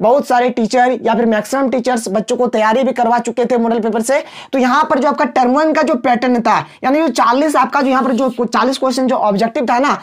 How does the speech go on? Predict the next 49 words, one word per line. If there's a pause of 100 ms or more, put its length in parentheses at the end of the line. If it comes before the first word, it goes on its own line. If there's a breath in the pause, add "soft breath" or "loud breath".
(160 loud breath)
ये
तो
आपका
रहेगा
ही
रहेगा, (380 soft breath)
ये
आपका
रहेगा, (180)
गारंटी
है
ये
रहेगा
आपका, (260 soft breath)
ठीक
है, (120)
ये
आपका
रहेगा
क्योंकि
इससे
बच्चे
प्रैक्टिस
कर
चुके
हैं, (300 soft breath)
इसको
बच्चे
एकदम
अच्छी
तरीके
से
पढ़
चुके
हैं। (300 loud breath)
अब
जो
भी
चेंजिंग
होगा
या
फिर
जो
भी
होगा
ना
आप
लोगों
का,